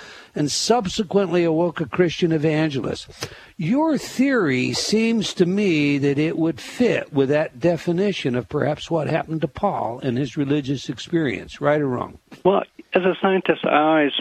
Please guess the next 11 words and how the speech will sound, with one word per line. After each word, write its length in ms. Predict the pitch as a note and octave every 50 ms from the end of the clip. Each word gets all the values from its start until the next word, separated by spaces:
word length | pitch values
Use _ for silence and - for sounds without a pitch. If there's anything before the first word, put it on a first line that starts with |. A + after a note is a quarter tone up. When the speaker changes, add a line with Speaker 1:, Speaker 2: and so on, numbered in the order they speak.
| - - -
Speaker 2:
hate 320 | - - - C3+ C3+ - -
to 100 | - -
look 260 | - B2+ A#2+ - _
back 400 | - A#2+ A#2+ A#2+ B2 - - -
and, 360 | A#2 G#2 G#2 G#2 G2+ G#2 - -
and 460 | - G#2+ G#2 G2+ G2 F#2+ F#2 F#2+ F#2 - - - - _ _ - - -
speculate 560 | - - C3 A#2 - - A2+ G#2+ G#2 G2+ F#2+ -
what 180 | A#2 A2 -
could 140 | - - -
have 120 | G#2 G2+
happened 460 | - - G#2+ G2+ G2+ - - - G2